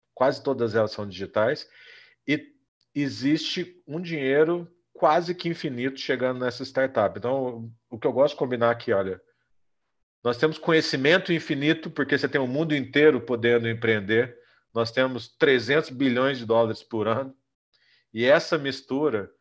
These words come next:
faz com que venha um volume muito grande de novidades, principalmente digitais.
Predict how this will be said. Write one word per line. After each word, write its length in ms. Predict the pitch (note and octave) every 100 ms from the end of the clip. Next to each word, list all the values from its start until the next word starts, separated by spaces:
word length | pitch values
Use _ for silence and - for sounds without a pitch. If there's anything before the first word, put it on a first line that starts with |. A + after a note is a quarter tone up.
| _ _ _
faz 300 | B2 B2+ -
com 80 |
que 140 | B2+ A#2+
venha 160 | B2+
um 40 | C3+
volume 440 | B2 B2+ C#3 C3
muito 520 | A#2+ B2+ C#3 E3+ E3+
grande 400 | C#3 A#2+ C3+ C3+
de 140 | A#2+ B2
novidades, 720 | B2+ A#2 G#2 G2 F#2 - - _ _ _ _ _ -
principalmente 600 | C#3+ C#3+ C#3+ C3 C3 C3
digitais. 500 | B2+ C3+ G#2+ F#2